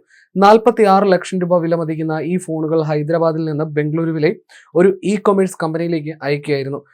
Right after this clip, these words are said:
ബസിന്റെ ബാറ്ററികളും കത്തുന്ന ഫർണിഷിങ്ങുകളും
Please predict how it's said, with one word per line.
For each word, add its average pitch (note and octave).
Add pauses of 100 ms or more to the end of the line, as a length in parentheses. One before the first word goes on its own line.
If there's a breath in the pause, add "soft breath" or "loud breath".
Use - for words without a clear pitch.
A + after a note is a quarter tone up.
ബസിന്റെ D#3
ബാറ്ററികളും D#3 (380)
കത്തുന്ന G#3+
ഫർണിഷിങ്ങുകളും F#3